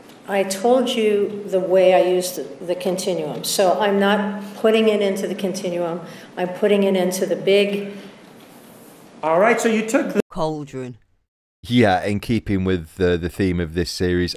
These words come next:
Speaker 4: excellent use of that <laughs> word.
Speaker 1: big barrel of information that I've gotten.
Speaker 2: So you took this entry and you put it into this big barrel of information that you have,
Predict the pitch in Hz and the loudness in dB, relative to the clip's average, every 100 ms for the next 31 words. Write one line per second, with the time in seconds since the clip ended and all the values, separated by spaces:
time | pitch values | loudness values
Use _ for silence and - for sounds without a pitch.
0 | - 92 98 - 104 95 95 98 95 98 | -6 -4 -4 -2 -2 -2 -2 0 0 -2
1 | 85 95 - 95 92 101 - 190 131 - | 0 0 2 2 4 4 2 0 -2 -8
2 | 320 - 370 - 381 - 311 - - - | -8 -10 -12 -10 -14 -14 -16 -16 -20 2
3 | 226 233 226 202 202 208 208 208 185 180 | 6 8 8 6 6 8 8 8 6 2
4 | 214 214 254 214 196 190 196 180 180 175 | 2 2 2 2 2 0 0 0 0 0
5 | 170 170 151 135 - - - 196 185 190 | 0 0 -4 -4 -8 -14 -8 -4 -4 -2
6 | - 240 247 269 247 240 247 240 180 165 | 0 2 4 4 4 4 2 -2 -2 -6
7 | 165 220 220 202 202 202 170 160 - 208 | -2 0 2 0 -2 -2 -2 -4 0 2
8 | 202 - 208 202 185 180 175 - 170 170 | 2 0 4 4 4 0 -4 -4 -6 -4
9 | 160 165 160 165 160 156 120 | -6 -8 -10 -8 -8 -8 -10